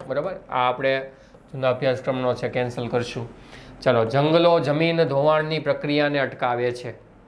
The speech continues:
બરાબર? તો જંગલો છે, જમીન ધોવાણની પ્રક્રિયાને શું કરે? અટકાવે. તો વૃક્ષો વધારે હોય. ચલો, વરસાદ એ પાણીનો મુખ્ય સ્ત્રોત છે.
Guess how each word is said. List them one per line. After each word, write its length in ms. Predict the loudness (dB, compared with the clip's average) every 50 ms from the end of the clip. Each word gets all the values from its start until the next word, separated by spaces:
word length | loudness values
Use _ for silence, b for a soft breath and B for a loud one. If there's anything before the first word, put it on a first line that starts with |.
| -20 -20 -20 -20 -20 -20 -20 -20 -20 -20 -20 B B B B B B B -4
બરાબર? 220 | -2 2 2 2 0
તો 320 | 0 -6 -12 -10 -6 -4
જંગલો 420 | 0 0 2 2 4 4 4 4
છે, 120 | 2 2 2
જમીન 320 | 2 2 2 2 0 0
ધોવાણની 300 | 2 4 4 4 4 2
પ્રક્રિયાને 460 | 0 0 -2 -2 0 0 2 2 0
શું 200 | 0 -4 -4 -4
કરે? 160 | -4 -6 -6 -8 -10 -12
અટકાવે. 500 | -12 -12 -10 -4 -2 0 0 0 -2 -4 -6 -8 -14 -20 -20 -20 -20 -20 -20 -20 -20 -20 -14 -6
તો 120 | -4 0
વૃક્ષો 360 | 0 0 0 0 2 2 2 2
વધારે 340 | 2 2 2 2 2 2
હોય. 220 | 2 0 0 -2 -4 -8 B B B B B B B B B -2
ચલો, 200 | 2 2 2 4
વરસાદ 500 | 4 4 2 4 4 4 4 4 4 2
એ 320 | 4 4 4 6 6 6
પાણીનો 520 | 4 0 -2 0 0 0 0 0 0 0
મુખ્ય 360 | 0 0 0 -2 0 0 0 0
સ્ત્રોત 480 | 0 -2 0 2 2 2 2 0 -6
છે. 460 | -6 -4 -4 -4 -4 -4 -8 -18 -20